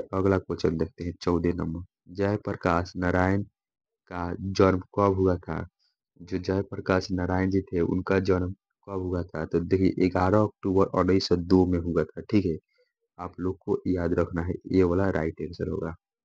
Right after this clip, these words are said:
नेक्स्ट क्वेश्चन हम लोग चलते हैं, पन्द्रह नंबर।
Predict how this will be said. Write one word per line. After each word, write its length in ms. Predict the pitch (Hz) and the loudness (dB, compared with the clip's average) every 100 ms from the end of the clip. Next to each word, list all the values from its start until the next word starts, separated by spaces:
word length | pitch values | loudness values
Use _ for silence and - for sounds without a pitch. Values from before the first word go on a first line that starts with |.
| _ _ _ _ _ _ _ _ _ _ _ _ _ _ - | _ _ _ _ _ _ _ _ _ _ _ _ _ _ -14
नेक्स्ट 400 | 104 113 113 - | -2 0 0 -4
क्वेश्चन 340 | - 107 110 | -6 0 0
हम 180 | 101 98 | 2 2
लोग 120 | 98 | 2
चलते 380 | - 92 92 95 | 2 0 2 0
हैं, 80 | 92 | 0
पन्द्रह 520 | - - 92 87 87 | -4 -4 -2 0 0
नंबर। 320 | 87 80 82 | 0 -2 -4